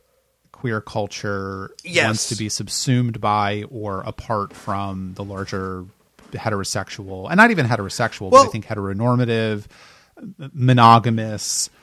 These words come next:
Speaker 1: kind of culture. And I think that American Horror Story definitely is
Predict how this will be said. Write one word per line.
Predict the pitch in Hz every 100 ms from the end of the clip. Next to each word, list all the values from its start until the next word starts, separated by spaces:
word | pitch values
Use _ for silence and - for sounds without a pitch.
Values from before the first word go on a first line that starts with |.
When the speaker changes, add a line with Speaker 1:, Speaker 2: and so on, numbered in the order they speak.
| _ _
Speaker 1:
kind | - 139 120
of | 110
culture. | - 151 147 - 104
And | 113 120
I | 120
think | - 143 131
that | - 120 107 - _ _ _ _ -
American | 147 160 156 135
Horror | 123 117
Story | - 117 110 107 107 104 _ _ _ _ _ _ _ _ _ 120
definitely | 143 135 139 131 123 113
is | 101